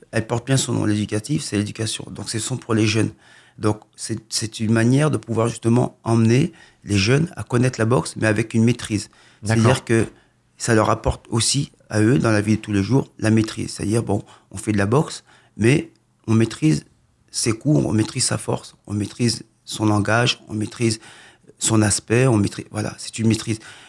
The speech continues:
Speaker 1: Donc, euh, c'est une façon de pouvoir aborder le sport de combat.
Speaker 2: Mais moi qui suis plutôt jeune, euh, je peux quand même adhérer à la boxe
Speaker 1: Oui, bien
Speaker 2: éducative
Speaker 1: sûr.
Speaker 2: ou tout de suite,
Speaker 1: Il n'y a
Speaker 2: je veux
Speaker 1: pas
Speaker 2: faire de la
Speaker 1: d'âge.
Speaker 2: boxe, faut que je fasse un, un match, mais bon, euh.
Speaker 1: Non, non, non, il n'y a pas d'âge, hein. Vous, si vous voyez sur les licences, vous allez voir boxe éducative.
Speaker 2: D'accord.
Speaker 1: Vous avez plusieurs catégories,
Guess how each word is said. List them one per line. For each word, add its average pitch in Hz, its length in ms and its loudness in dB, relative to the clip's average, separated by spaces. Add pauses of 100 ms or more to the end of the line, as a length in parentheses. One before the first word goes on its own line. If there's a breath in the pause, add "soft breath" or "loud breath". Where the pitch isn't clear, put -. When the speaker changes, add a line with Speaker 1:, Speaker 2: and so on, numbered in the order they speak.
Speaker 1:
Donc, 165 360 2 (500)
euh, 123 220 4 (520)
c'est - 280 -4
une 131 180 4
façon 123 420 0
de 160 60 6
pouvoir 113 320 0
aborder 123 640 2
le 113 120 0
sport 110 260 0
de 107 60 2
combat. - 400 -2
Speaker 2:
Mais 127 100 6
moi 156 160 6
qui 147 140 0
suis - 140 -4
plutôt 139 280 0
jeune, 127 320 4
euh, 98 300 4
je - 80 -8
peux 117 100 0
quand 120 140 2
même 170 160 6
adhérer 139 280 4
à 160 60 6
la 135 80 6
boxe 131 140 6
Speaker 1:
Oui, 202 80 8
bien - 80 8
Speaker 2:
éducative 139 320 6
Speaker 1:
sûr. 175 80 4
Speaker 2:
ou - 20 4
tout 151 160 -2
de 143 60 -4
suite, - 260 -2
Speaker 1:
Il 127 40 4
n'y 139 40 6
a 131 60 6
Speaker 2:
je - 20 2
veux - 0 -
Speaker 1:
pas 147 60 6
Speaker 2:
faire 131 80 6
de 110 40 6
la 120 60 8
Speaker 1:
d'âge. 143 100 6
Speaker 2:
boxe, 160 200 2 (140)
faut - 120 -2
que - 20 4
je - 60 -2
fasse 123 220 0
un, - 20 4
un 110 300 4
match, 127 320 2
mais 104 120 6
bon, 107 300 6
euh. 92 80 6
Speaker 1:
Non, 127 160 6
non, 113 140 6
non, 131 160 4
il 208 60 6
n'y 156 40 6
a 123 60 4
pas - 120 0
d'âge, - 280 4
hein. 76 200 0
Vous, - 220 -10
si - 160 0
vous 120 60 2
voyez 127 180 4
sur 123 160 0
les 110 100 6
licences, 123 500 2
vous 107 120 -6
allez 113 100 4
voir 117 160 4
boxe 117 220 0
éducative. 110 500 -2
Speaker 2:
D'accord. 98 320 4
Speaker 1:
Vous 104 100 0
avez 110 300 4
plusieurs 117 460 -2
catégories, 107 640 0